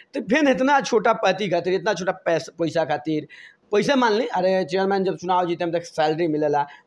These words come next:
वो सैलरी टाइम से ना आवेला, आ उतना खातिर इतना दौड़ धूप भागम फरजतम,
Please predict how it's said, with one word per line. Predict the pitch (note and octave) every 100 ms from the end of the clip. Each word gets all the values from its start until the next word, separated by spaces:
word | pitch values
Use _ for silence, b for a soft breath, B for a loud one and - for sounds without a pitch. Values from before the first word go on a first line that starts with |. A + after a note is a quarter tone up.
| -
वो | A3+
सैलरी | F#3 G#3+ G#3+ A3
टाइम | G#3 G3+ G#3
से | F#3+
ना | F3+
आवेला, | E3 D#3+ D#3 D3+ B B
आ | G3+
उतना | A#3+ A#3+ C#4
खातिर | B3 A3+
इतना | G#3 G3+ A3+
दौड़ | F#3+ G3 G3+ G3
धूप | D#3+ F3+ F3+
भागम | F3+ D#3 D#3+ E3+ E3 D3
फरजतम, | D#3 D3+ D#3+ D#3+ D3+